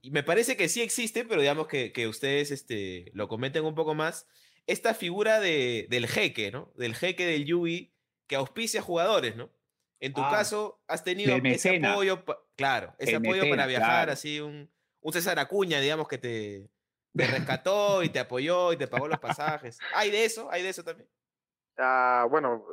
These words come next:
Speaker 4: lo que, hay amigos que tienen bastantes cartas y siempre,
Speaker 3: Claro.
Speaker 4: este, les sobra o no tienen tiempo para jugar y como que mayormente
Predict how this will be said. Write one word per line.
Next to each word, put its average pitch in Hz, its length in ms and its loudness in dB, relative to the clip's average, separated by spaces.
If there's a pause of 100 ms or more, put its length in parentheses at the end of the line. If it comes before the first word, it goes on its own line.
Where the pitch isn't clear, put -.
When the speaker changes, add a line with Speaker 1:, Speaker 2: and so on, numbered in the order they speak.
Speaker 4:
lo 127 160 0
que, 123 160 2
hay 147 360 4
amigos 143 340 2
que 123 100 -2
tienen 131 200 -6
bastantes 120 440 -8
cartas 120 480 0 (160)
y - 300 -20 (100)
siempre, 110 420 -2
Speaker 3:
Claro. 101 440 2
Speaker 4:
este, - 100 -16 (520)
les 120 160 -4
sobra 131 420 4
o 123 60 2
no 120 100 -2
tienen 120 220 -6
tiempo 113 180 -4
para 113 120 -8
jugar 110 600 2
y 104 120 -6
como 101 240 -14
que 101 120 -18
mayormente 104 800 -8